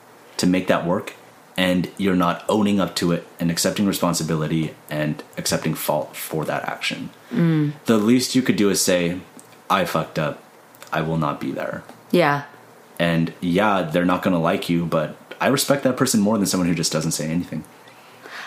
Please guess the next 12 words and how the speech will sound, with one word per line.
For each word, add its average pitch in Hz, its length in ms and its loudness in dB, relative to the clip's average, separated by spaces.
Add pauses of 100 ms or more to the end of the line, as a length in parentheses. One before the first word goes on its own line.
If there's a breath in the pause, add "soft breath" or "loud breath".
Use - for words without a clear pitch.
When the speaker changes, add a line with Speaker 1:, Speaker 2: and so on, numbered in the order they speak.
(180 loud breath)
Speaker 2:
I 208 400 4 (280)
personally, 220 600 2
like, 165 300 0
in 175 140 2
the 175 80 0
dating 165 420 0
world, 220 220 0
translated 196 600 0
that 254 260 0
because 170 400 0
I 160 200 2
felt, 165 680 -2